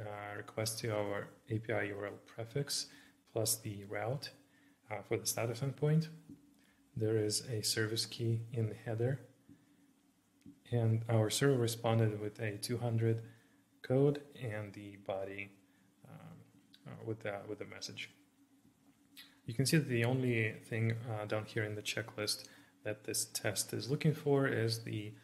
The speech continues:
two hundred status code. So we've passed that with our new endpoint. Uh,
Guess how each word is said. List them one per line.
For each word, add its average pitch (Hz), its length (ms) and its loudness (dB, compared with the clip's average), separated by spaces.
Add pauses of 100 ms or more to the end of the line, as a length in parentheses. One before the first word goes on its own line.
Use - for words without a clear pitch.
(220)
two 117 160 -2
hundred 107 340 -2
status 101 380 -2
code. 113 240 -6
So 107 160 0
we've 117 280 0
passed - 320 -4
that - 260 -8 (600)
with 110 160 -6
our 98 240 -6
new 101 140 -10
endpoint. 113 540 -12 (2250)
Uh, 113 220 -2